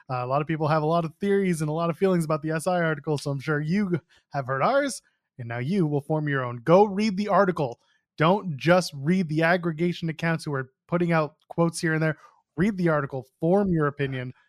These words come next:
You'll see why I said what I said, and you'll see how you feel about it. Uh,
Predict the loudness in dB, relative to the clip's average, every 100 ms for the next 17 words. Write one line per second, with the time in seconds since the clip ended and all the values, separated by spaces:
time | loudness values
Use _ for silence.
0 | _ _ _ _ -4 -4 -4 -4 0 0
1 | -2 -4 -6 -6 -6 -2 -2 -2 -4 -6
2 | -6 -6 -6 -6 -4 -6 -4 -8 -6 -8
3 | -8 -12 _ _ -4 -2 0